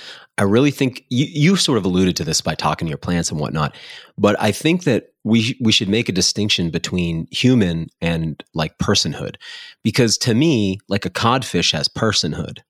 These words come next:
When I pull a codfish three hundred feet out of the water and look in its eyes, I know I'm dealing with a living entity. It's not human, but I still ascribe it personhood. I give my dogs personhood, even though they're not human. So it's like, I,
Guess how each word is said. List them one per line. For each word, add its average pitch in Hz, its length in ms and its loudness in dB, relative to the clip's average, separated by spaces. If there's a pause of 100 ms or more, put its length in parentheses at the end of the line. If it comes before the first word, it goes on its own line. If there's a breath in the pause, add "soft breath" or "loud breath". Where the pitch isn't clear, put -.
(140)
When 101 120 4
I 139 60 2
pull 160 200 0
a - 40 0
codfish - 680 0
three 104 200 -2
hundred 87 320 -2
feet 98 260 -2
out 85 160 0
of 73 60 -4
the 78 80 -4
water 82 420 2 (400 soft breath)
and 82 120 0
look 98 180 2
in 92 80 2
its 82 160 -2
eyes, 76 500 -2 (120)
I 110 160 0
know 90 340 2
I'm 78 100 -4
dealing 85 360 -2
with 73 180 -6
a 64 60 -6
living 71 440 -6
entity. - 600 -4 (440 soft breath)
It's 113 220 0
not 76 180 -4
human, 85 640 0
but 95 80 0
I 98 80 2
still 101 260 0
ascribe 85 400 -2
it - 120 -14
personhood. 82 420 -2
I 87 60 0
give 107 120 0
my 87 120 0
dogs 73 400 -2
personhood, 71 600 -6 (480 soft breath)
even 101 240 4
though 87 120 2
they're 78 140 -2
not 76 180 -4
human. 90 480 2
So 90 240 0
it's - 160 -2
like, 87 220 -2
I, 95 100 0